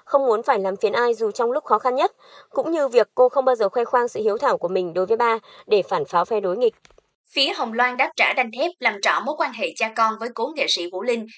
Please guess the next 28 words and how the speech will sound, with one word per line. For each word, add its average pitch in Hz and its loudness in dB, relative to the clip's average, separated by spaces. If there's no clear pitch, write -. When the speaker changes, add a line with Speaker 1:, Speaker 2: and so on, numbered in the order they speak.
Speaker 2:
khẳng 233 -6
định 190 -2
một 202 -4
trăm 254 -4
phần 180 -10
trăm 208 -2
là 190 -4
hợp 180 -8
pháp. 269 -2
Theo 320 2
thông 277 -4
tin 262 2
từ 220 0
Tuổi 202 -4
Trẻ, 185 2
luật 247 0
sư 254 4
của 233 -4
bà 233 4
Hồng 202 -4
Loan, 220 4
con 226 2
nghệ 180 2
sĩ 175 -2
Vũ 196 -6
Linh 226 -2
cho 214 -2
rằng 190 -2